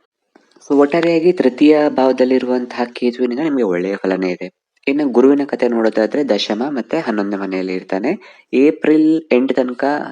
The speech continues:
ದಶಮದಲ್ಲಿ ಇದ್ರೆ ಒಂದ್-, ಮೇ ಒಂದರಿಂದ ಹನ್ನೊಂದು ಅಂದ್ರೆ ವೃಷಭ ರಾಶಿಗೆ ಸಂಚಾರವನ್ನ ಮಾಡ್ತಾನೆ. ನಿಮ್ಗೆ ಗುರು ಬಲ ಇಲ್ಲ, but ಗುರು ಯೋಗ ಇದೆ ಅಂತ ಹೇಳ್ಬೋದು. ವೃತ್ತಿ ಸ್ಥಾನದಿಂದ ಭಾಗ್ಯ ಸ್ಥಾನಕ್ಕೆ ನಿಮ್ಮ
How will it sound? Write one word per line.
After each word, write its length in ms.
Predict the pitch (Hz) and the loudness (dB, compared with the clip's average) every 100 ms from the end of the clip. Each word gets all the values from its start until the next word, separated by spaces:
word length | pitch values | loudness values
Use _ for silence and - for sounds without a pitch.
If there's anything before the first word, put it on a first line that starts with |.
| - | -6
ದಶಮದಲ್ಲಿ 500 | 101 113 107 104 101 | -4 -2 -2 -4 -6
ಇದ್ರೆ 200 | 98 147 | -4 -2
ಒಂದ್-, 420 | 151 117 101 107 | 0 0 -2 -4
ಮೇ 120 | 104 | -2
ಒಂದರಿಂದ 560 | 104 104 107 107 107 113 175 | 0 -2 -4 -4 -6 -4 -6
ಹನ್ನೊಂದು 420 | - 117 110 - | -4 -2 -2 -2
ಅಂದ್ರೆ 200 | 123 160 | 0 0
ವೃಷಭ 360 | 131 117 127 117 | 2 0 0 0
ರಾಶಿಗೆ 580 | 104 - - 151 - - | -2 -4 -4 -4 -6 -8
ಸಂಚಾರವನ್ನ 580 | - 113 110 110 101 123 | -4 -2 0 -2 0 -2
ಮಾಡ್ತಾನೆ. 540 | 117 85 85 90 - _ _ _ _ _ _ _ - | -2 -4 -8 -8 -12 _ _ _ _ _ _ _ -4
ನಿಮ್ಗೆ 280 | 139 147 143 | 0 2 2
ಗುರು 300 | 110 123 135 | 4 4 6
ಬಲ 220 | 117 123 | 4 6
ಇಲ್ಲ, 300 | 175 160 104 113 180 135 | 6 4 4 -2 -4 -2
but 240 | 160 - - | -2 -2 -4
ಗುರು 260 | 135 151 180 | 2 6 6
ಯೋಗ 340 | 139 165 175 | 6 6 6
ಇದೆ 280 | 160 123 98 | 4 2 0
ಅಂತ 220 | 95 92 | -2 -2
ಹೇಳ್ಬೋದು. 800 | 90 87 85 87 - - - 110 | -2 -2 -4 -8 -12 -18 -4 2
ವೃತ್ತಿ 340 | 113 143 160 | 4 4 2
ಸ್ಥಾನದಿಂದ 520 | 165 - 151 143 139 175 | 0 2 2 2 2 0
ಭಾಗ್ಯ 440 | 139 113 123 127 | 0 -2 0 0
ಸ್ಥಾನಕ್ಕೆ 520 | - 120 113 110 - | 0 -2 -2 -2 -4
ನಿಮ್ಮ 260 | 170 117 | -2 -2